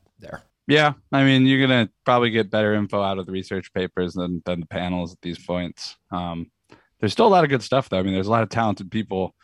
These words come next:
Speaker 2: putting out, you know, new stuff in analytics and every field, every sport. But, you know,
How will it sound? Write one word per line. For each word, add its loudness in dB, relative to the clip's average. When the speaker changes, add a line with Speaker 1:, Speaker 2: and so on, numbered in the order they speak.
Speaker 2:
putting -2
out, 0
you -10
know, -2
new 0
stuff -2
in -10
analytics -4
and -12
every 2
field, 2
every 0
sport. -4
But, -10
you 0
know, 0